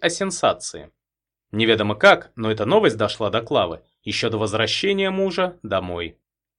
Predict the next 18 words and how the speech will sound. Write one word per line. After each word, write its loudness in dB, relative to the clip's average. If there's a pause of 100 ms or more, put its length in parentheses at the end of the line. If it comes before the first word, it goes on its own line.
(160)
То, 4
что -2
было 2
потом, 0
Вика -2
охарактеризовала 0
кратко, -6
но -4
емко. -4 (600)
Казнь 6
египетская. -8 (540)
Неприятности 2
для 2
Васи -2 (100)
на 0
этом 2
не -4
закончились. -8